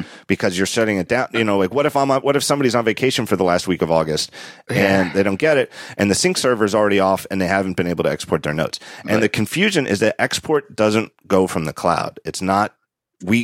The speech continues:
Speaker 1: in fact, we can't. Like, the way that the sync service is, is worked is that,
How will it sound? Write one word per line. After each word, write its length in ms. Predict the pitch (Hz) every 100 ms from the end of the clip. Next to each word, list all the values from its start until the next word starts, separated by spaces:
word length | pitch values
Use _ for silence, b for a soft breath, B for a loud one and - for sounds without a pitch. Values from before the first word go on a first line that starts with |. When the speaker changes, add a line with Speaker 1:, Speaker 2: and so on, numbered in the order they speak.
| -
Speaker 1:
in 160 | 92
fact, 240 | 92 113 101
we 80 | 85
can't. 380 | - 123 80 -
Like, 180 | 80 82
the 100 | 90
way 200 | 92 95
that 220 | 85 82 -
the 260 | 82 80 -
sync 260 | - 101
service 320 | - 92 - 82
is, 320 | 78 - -
is 320 | 82 78 69 -
worked 380 | 85 82 - -
is 240 | 76 - _
that, 220 | 82 76